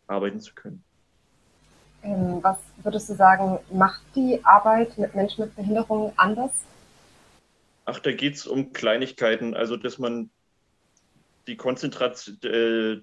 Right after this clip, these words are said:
Speaker 1: die Konzentration aufrechtzuerhalten, dass man darauf achtet, auf, äh, auf die Körperhaltung, auf die Atmung. Das sind Sachen, die vielleicht so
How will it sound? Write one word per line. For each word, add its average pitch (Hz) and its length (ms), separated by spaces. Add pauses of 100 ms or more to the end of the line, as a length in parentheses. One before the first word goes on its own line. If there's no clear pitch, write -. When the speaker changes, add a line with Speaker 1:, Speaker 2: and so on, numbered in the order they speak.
Speaker 1:
die 113 100
Konzentration 120 760
aufrechtzuerhalten, 107 1000
dass 110 180
man 117 180
darauf 110 300
achtet, - 380 (460)
auf, - 400
äh, 107 360
auf 107 160
die 131 140
Körperhaltung, 113 720
auf 107 160
die 113 120
Atmung. 110 680 (360)
Das 110 140
sind 113 360
Sachen, 110 500
die 117 100
vielleicht 110 400
so 120 500